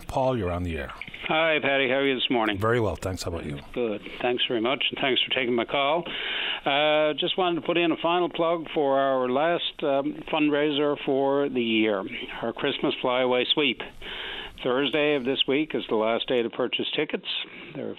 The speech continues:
Speaker 2: fifty dollars each. There are only two hundred tickets in total available, so the odds are pretty good. We do have some tickets left, and, uh, the prize is a trip for two anywhere Air Canada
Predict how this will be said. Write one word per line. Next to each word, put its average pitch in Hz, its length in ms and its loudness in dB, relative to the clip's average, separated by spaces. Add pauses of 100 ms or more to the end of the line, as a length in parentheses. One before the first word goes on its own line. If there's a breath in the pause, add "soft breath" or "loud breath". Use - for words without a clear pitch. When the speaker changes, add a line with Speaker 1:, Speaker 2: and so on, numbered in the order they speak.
Speaker 2:
fifty 127 260 -2
dollars 120 360 2
each. 160 260 0 (300)
There 110 440 -6
are 107 240 -2
only 110 380 0 (120)
two 135 140 2
hundred 117 280 0
tickets 139 280 -2 (220)
in 117 160 0
total 131 420 2
available, 156 640 0
so 120 100 0
the 107 160 0
odds 123 280 0
are 120 100 0
pretty 120 260 -2
good. 170 360 0 (640 loud breath)
We 120 80 0
do 135 200 2
have 156 220 2 (120)
some 156 200 2 (100)
tickets 143 300 -4
left, 180 380 0 (140)
and, 123 560 0
uh, 120 220 2
the 117 80 -6
prize 165 520 0
is 123 160 -2
a 113 60 -2
trip 170 280 -4
for 156 80 -2
two 160 360 2
anywhere 143 520 2
Air 139 60 0
Canada 139 380 0